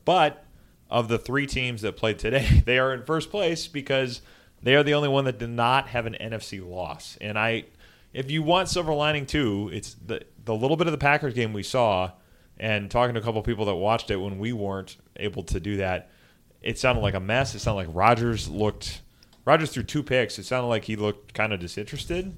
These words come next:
I mean, I, I don't know. Well, I have to go back and watch it to get a better sense of that. But if that thing, after as weird of an offseason as they had, is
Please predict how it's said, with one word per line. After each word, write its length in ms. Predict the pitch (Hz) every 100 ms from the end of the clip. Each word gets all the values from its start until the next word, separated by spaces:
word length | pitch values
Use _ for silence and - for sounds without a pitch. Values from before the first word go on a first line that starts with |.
| - -
I 40 |
mean, 340 | 104 101 92 85 - _ _ _ _ - _ _
I, 280 | - 95 80
I 40 | 113
don't 120 | 113
know. 260 | 101 101 -
Well, 380 | - 101 117 76 -
I 180 | - 107
have 180 | 113 110
to 80 | 104
go 100 | 107
back 180 | 98 90
and 140 | 87
watch 260 | 90 95 -
it 120 | -
to 100 | 92
get 160 | 95
a 40 | 87
better 300 | 82 104 92
sense 380 | - - 104 90
of 220 | 87 85
that. 480 | 90 90 82 82 -
But 240 | 95 87 - _ _ _ _ _ _ _
if 300 | - 131 120 -
that 280 | 127 156
thing, 520 | 156 151 143 135 131 - -
after 640 | 120 120 123 117 107 104 - _ _ _
as 180 | 110 87 - _ _ _ _ -
weird 320 | 113 135 160
of 80 | 147
an 40 | 139
offseason 420 | 139 139 135 127
as 160 | 107 98
they 180 | 127
had, 440 | 120 139 127 110 107
is 580 | - 101 98 - -